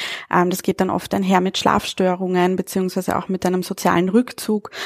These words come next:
weil eben ständig diese Sorge da ist. Ja. Ähm,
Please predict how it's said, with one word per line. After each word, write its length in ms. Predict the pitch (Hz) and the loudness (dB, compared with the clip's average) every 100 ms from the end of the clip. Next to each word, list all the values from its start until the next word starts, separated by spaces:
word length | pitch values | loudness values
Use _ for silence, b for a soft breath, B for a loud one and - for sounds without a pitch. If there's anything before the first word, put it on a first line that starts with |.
| B - | B 0
weil 140 | 185 | 2
eben 200 | - 202 | 2 0
ständig 560 | - 190 196 202 196 - | 2 4 4 2 0 -2
diese 200 | 196 185 | -2 -2
Sorge 360 | - 156 170 | 0 -2 -2
da 240 | - - - | -4 -2 -2
ist. 360 | 180 - - | -4 -8 -10
Ja. 180 | 190 202 208 B B B 214 - | -4 -4 -4 B B B -8 2
Ähm, 480 | 185 185 185 185 | 4 4 2 -2